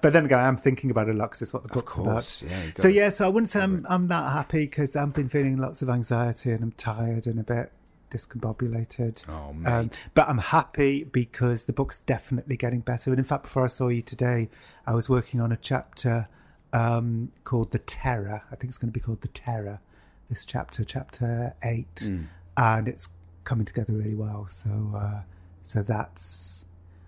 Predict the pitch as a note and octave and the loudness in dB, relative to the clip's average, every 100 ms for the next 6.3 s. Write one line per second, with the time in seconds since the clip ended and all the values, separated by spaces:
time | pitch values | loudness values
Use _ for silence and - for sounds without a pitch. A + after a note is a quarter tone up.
0 | - - - A#3+ A#3+ - - - F3 G3+ | -20 0 6 6 6 0 -4 -4 0 4
1 | G#3 G3 G3 F#3+ D#3+ D#3 D3 D3+ C3 B2+ | 4 2 4 4 4 2 2 0 0 0
2 | - A#2+ - C3+ C3 B2+ A#2+ - - - | -4 -6 0 0 0 -2 -4 -6 -8 -6
3 | - B2+ B2 A#2 - G#2 G2+ - F#2 D3+ | -6 -2 -2 -2 -2 -4 -4 -6 2 4
4 | D3 B2+ - - B2+ - C3 - C#3 C#3 | 4 0 -4 -4 -4 -4 -6 -4 -4 0
5 | C#3 A#2+ A#2 B2 A#2 C3 - C3+ - A2 | 2 2 0 -2 -2 -6 -8 -12 -10 -10
6 | G#2+ G2+ - | -8 -10 -12